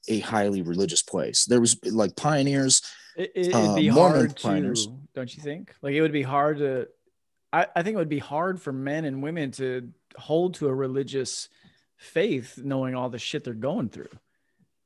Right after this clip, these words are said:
Speaker 2: 'Cause like you said, hey, look, there, there's nothing coming. You, you gotta figure this shit out on your own. Like,
Speaker 1: Yeah,
Speaker 2: there's
Speaker 1: and
Speaker 2: no
Speaker 1: so there,
Speaker 2: help. There's
Speaker 1: there's
Speaker 2: no nine one one. Like, they're just, hey,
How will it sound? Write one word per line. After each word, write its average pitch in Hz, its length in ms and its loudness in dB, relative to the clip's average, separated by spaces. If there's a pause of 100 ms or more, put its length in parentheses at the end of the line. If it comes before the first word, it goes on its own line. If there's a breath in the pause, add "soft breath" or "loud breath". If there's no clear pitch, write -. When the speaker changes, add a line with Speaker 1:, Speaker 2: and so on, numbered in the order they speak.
(180)
Speaker 2:
'Cause 156 160 0
like 160 140 6
you 214 100 -2
said, 107 320 0
hey, 147 240 4
look, 139 260 0
there, 175 200 0 (560)
there's 165 240 0
nothing 180 320 0
coming. 113 400 -4 (580)
You, 135 160 -4
you 143 220 0
gotta 143 160 6
figure 139 240 2
this 127 120 2
shit 127 200 0
out 120 100 2
on 107 100 -4
your 101 140 -6
own. 107 220 -8
Like, - 1400 -20
Speaker 1:
Yeah, 190 260 6
Speaker 2:
there's 170 120 6
Speaker 1:
and - 80 8
Speaker 2:
no - 60 12
Speaker 1:
so 262 60 12
there, - 60 8
Speaker 2:
help. 156 220 10
There's 180 160 6
Speaker 1:
there's 185 60 4
Speaker 2:
no 202 120 8
nine 180 280 6
one 147 200 4
one. 131 340 0
Like, 127 240 -2
they're 143 140 4
just, 123 540 -4 (100)
hey, 123 280 2